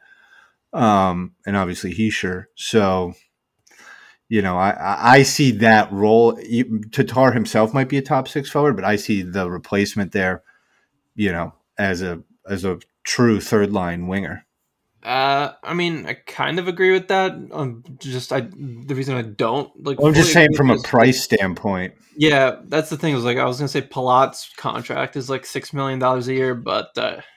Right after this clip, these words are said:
Speaker 2: you know, maybe he'll rebound next season, but, uh, his play this season definitely wasn't worthy of playing a top six role. So, um, that's
Speaker 1: Oh,
Speaker 2: something
Speaker 1: no, no,
Speaker 2: that
Speaker 1: no, not at
Speaker 2: Yeah.
Speaker 1: all. But, I mean, that was a tough injury to come back from,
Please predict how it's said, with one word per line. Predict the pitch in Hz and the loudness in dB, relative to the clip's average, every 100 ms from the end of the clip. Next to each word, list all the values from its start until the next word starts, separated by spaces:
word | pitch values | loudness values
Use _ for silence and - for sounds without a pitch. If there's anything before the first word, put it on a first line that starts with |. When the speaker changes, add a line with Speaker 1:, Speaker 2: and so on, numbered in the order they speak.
| _ | _
Speaker 2:
you | 156 | -2
know, | 143 | 0
maybe | 139 147 151 | 0 0 2
he'll | 160 | 2
rebound | 131 123 120 123 | 0 -2 -2 -2
next | 123 120 - | -4 -6 -6
season, | 135 123 131 120 | -8 -6 -6 -6
but, | 127 123 120 | -4 -6 -6
uh, | 127 117 | -6 -4
his | 131 127 | -6 -6
play | - 139 | -4 -2
this | 127 123 | 0 -2
season | 135 117 104 | -4 -6 -8
definitely | 110 117 104 | -10 -8 -10
wasn't | 92 117 117 - | -8 -10 -12 -16
worthy | - 120 113 104 104 | -10 -8 -6 -6 -10
of | - _ _ | -12 _ _
playing | 113 131 | -12 -12
a | |
top | - 117 - | -8 -8 -8
six | - 120 - | -12 -12 -8
role. | 131 117 123 139 | -6 -4 -4 -8
So, | - - 143 127 131 | -16 -8 -6 -6 -6
um, | 147 131 123 117 110 _ - _ _ - - - - 220 - | -6 -4 -4 -6 -10 _ -20 _ _ -20 -20 -20 -16 -10 2
that's | 269 | 6
Speaker 1:
Oh, | 254 | 8
Speaker 2:
something | 165 | 6
Speaker 1:
no, | 185 156 | 4 6
no, | 143 113 | 6 4
Speaker 2:
that | |
Speaker 1:
no, | 104 101 | 2 2
not | 110 135 120 | 4 4 4
at | 101 | 4
Speaker 2:
Yeah. | |
Speaker 1:
all. | 110 110 87 | 8 8 6
But, | 95 98 | 0 -2
I | 98 101 113 | -2 -8 -4
mean, | 131 147 | 0 2
that | 160 | 2
was | 190 | 0
a | 123 | 0
tough | 123 113 | -2 0
injury | 110 101 92 | 0 -2 -4
to | |
come | 98 95 | -6 -6
back | 90 92 90 | -2 -2 -4
from, | - 95 92 95 95 | -6 -6 -6 -8 -12